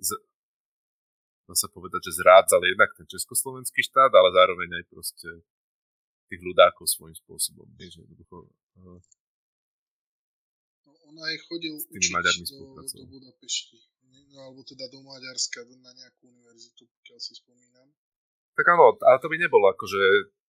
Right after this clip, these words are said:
Speaker 1: ten problém hlavný asi.
Speaker 2: No,
Speaker 1: A
Speaker 2: len tam išlo o to, že, že tam vlastne, e, sa kontaktoval, hej, na tie, na, na tie tajné služby a A čo mal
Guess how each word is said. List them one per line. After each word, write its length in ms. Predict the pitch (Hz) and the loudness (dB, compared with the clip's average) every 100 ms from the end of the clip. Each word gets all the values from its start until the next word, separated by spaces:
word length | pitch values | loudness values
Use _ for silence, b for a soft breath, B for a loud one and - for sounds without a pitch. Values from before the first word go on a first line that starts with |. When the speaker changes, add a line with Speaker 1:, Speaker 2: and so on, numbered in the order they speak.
| _ _ | _ _
Speaker 1:
ten 80 | 98 | -20
problém 480 | - 110 104 90 87 | -4 -2 0 0 -2
hlavný 480 | 87 82 87 92 87 | -8 -8 -10 -12 -6
asi. 320 | - 127 127 _ _ _ _ - | -6 -8 -16 _ _ _ _ -16
Speaker 2:
No, 160 | 95 | -6
Speaker 1:
A 40 | 98 - 190 | -6 -4 -4
Speaker 2:
len 160 | 196 185 | -4 -4
tam 160 | 196 202 | -6 -4
išlo 320 | 196 - 175 | -4 -2 -2
o 80 | 190 | -2
to, 80 | 185 | -4
že, 400 | 165 170 170 175 | -6 -4 -4 -4
že 160 | 156 160 | -8 -6
tam 160 | 175 | -10
vlastne, 480 | 165 165 - - 151 | -8 -4 -2 -4 -8
e, 960 | 156 156 151 151 151 _ _ 143 131 135 | -14 -14 -14 -16 -20 _ _ _ _ -14
sa 240 | - 139 | -12 -12
kontaktoval, 720 | - 151 143 - - 139 127 123 | -18 -18 -16 -16 -18 -14 -14 -14
hej, 160 | 131 135 | -20 -20
na 120 | 131 127 | _ _
tie, 220 | _ 127 123 123 120 _ _ _ _ _ _ _ _ _ _ _ _ _ | _ -20 -20 -20 _ _ _ _ _ _ _ _ _ _ _ _ _ _
na, 80 | 127 | _
na 80 | 127 | _
tie 160 | 139 - | -20 -20
tajné 240 | 139 143 | -18 -12
služby 560 | 139 - 127 127 151 170 _ _ _ | -8 -8 -10 -14 -16 -20 _ _ _
a 100 | 120 120 120 120 123 120 _ _ _ _ _ _ _ _ _ _ _ _ _ _ _ | _ -20 _ _ _ _ _ _ _ _ _ _ _ _ _ _ _ _ _ _ _
A 80 | 135 | -8
čo 160 | - 165 | -6 -6
mal 180 | 160 | -12